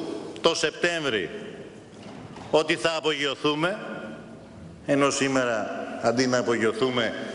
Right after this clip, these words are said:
βουλιάζουμε δυστυχώς ακόμα πιο βαθιά; Θέλετε να κρύψετε το περίφημο success story που επί δυόμιση χρόνια τώρα μας λέγατε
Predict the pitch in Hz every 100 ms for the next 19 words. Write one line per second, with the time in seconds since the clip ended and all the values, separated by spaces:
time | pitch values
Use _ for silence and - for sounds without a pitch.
0 | - - 151 135 123 101 104 101 98 104
1 | 104 98 107 98 95 87 78 113 147 -
2 | - - - - - - - - - -
3 | - - - - - 202 214 202 208 190
4 | 196 233 180 202 185 160 120 82 - -
5 | - - - - - - 175 170 214 185
6 | 196 180 160 170 160 202 202 202 202 202
7 | 185 180 160 160 185 208 180 180 143 190
8 | 180 175 185 175 160 151 180 165 156 147
9 | 110